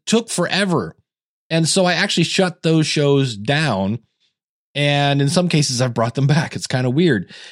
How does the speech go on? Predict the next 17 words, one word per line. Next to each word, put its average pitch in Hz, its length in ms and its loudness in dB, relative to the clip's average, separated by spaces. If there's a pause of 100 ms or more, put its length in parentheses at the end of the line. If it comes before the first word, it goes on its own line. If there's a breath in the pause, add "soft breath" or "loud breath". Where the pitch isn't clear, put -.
(100)
And 175 120 0
that's 202 200 0
one 220 120 2
of 247 60 -2
the 226 60 2
beauties 190 400 2
of 147 500 0
podcasting. 127 680 -2
You 185 220 4
are 165 140 2
in 151 240 0
control. 127 520 -2
It's - 160 -10
your 170 120 0
show. 107 460 -2 (840)
And 139 280 0
so 147 480 -2